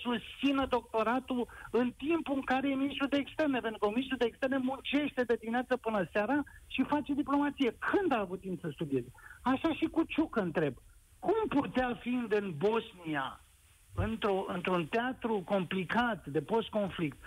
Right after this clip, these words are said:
cum putea în Afganistan, unde se lupta, să studieze? Ori era cu arma în mână, ori era cu stilou în bibliotecă.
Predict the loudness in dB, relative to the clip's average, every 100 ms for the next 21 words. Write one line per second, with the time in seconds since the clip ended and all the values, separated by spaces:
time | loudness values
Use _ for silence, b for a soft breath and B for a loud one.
0 | B B 0 0 0 0 0 0 -2 -2
1 | -2 -4 -4 -4 -2 -4 -2 -2 -2 -2
2 | 0 0 -2 B -20 0 0 2 0 2
3 | 2 0 -2 -4 -6 -14 -20 -4 0 2
4 | 2 0 0 0 0 0 0 2 2 0
5 | 0 0 2 2 2 0 -2 -2 0 2
6 | 0 -2 0 0 0 -4